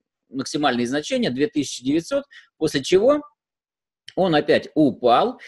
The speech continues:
и вот, э, на этом уровне все говорят: "Да, будет стабилизация на уровне две шестьсот", но он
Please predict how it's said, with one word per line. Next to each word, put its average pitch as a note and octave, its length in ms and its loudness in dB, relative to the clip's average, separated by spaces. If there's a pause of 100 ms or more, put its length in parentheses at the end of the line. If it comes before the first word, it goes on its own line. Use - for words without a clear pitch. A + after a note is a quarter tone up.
(180)
и A#3+ 320 2
вот, F3 360 2
э, C3 180 2
на E3 180 2
этом D#3 380 2
уровне F3 300 2
все D#3 160 -2
говорят: C#3+ 320 2
"Да, A3+ 160 4
будет D3+ 240 -4
стабилизация E3+ 640 0
на D3+ 80 2
уровне D3 300 2
две D3 160 0
шестьсот", D3 400 -4
но F#3+ 140 -4
он G#3+ 280 -2